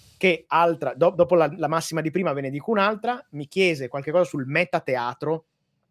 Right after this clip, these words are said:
eh, latino, Terenzio era la, l'interrogazione, io mi inventai una mucchio di cazzate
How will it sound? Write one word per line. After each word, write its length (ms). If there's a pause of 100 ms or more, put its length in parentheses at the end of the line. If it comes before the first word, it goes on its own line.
(240)
eh, 360
latino, 580 (580)
Terenzio 760
era 240
la, 220
l'interrogazione, 480
io 340 (200)
mi 200
inventai 520
una 120
mucchio 800
di 120
cazzate 600